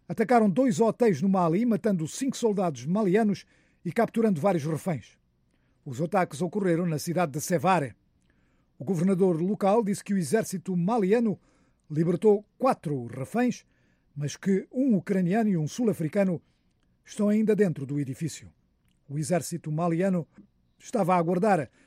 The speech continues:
pela chegada de soldados franceses de intervenção rápida para chegarem ao local. As autoridades angolanas proibiram uma manifestação programada para amanhã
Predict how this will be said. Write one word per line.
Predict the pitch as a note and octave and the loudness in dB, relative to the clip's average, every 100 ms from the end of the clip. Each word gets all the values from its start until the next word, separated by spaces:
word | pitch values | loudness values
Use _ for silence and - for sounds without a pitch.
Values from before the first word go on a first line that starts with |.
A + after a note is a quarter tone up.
| _ _ | _ _
pela | F#3 F3+ | -2 -2
chegada | - D3+ F#3 E3 | -2 0 0 0
de | D3 | -2
soldados | - D3+ G3+ - | -6 -2 -4 -4
franceses | - E3 C#3 A3 D#3+ B2 - _ _ | -4 -4 -2 -4 -4 -6 -16 _ _
de | - | -6
intervenção | D3 F3 D#3 D#3+ E3+ | -4 -2 -2 0 -2
rápida | C#3+ E3 F#3+ F#3+ D#3+ - _ _ - | -2 0 0 2 0 -2 _ _ -6
para | D3 | -6
chegarem | - E3 D#3 B2 A2 - _ - | -4 -2 -2 -2 -10 -16 _ -10
ao | |
local. | D3 B2 C3 G2 _ _ _ _ _ _ | -8 -8 -12 -16 _ _ _ _ _ _
As | A3 | 2
autoridades | D4 D4 C4 A3+ F3+ D3+ D3 | 2 4 4 6 6 4 2
angolanas | G#3 G3+ F#3+ C4+ C#4+ | 4 4 4 4 0
proibiram | - A#3+ A3+ A#3 A3+ G#3+ B3 | 0 2 4 4 4 4 0
uma | - A#3 A3 | -2 2 4
manifestação | G3 B3 C4+ - - G3 - F3+ D3 | 4 4 2 0 0 -2 0 0 0
programada | A#2+ F#3 F#3+ F#3+ F3+ D3 D#3 | -2 0 2 4 2 0 -2
para | - G#3 | 0 0
amanhã | F3+ E3 A3+ | 2 4 2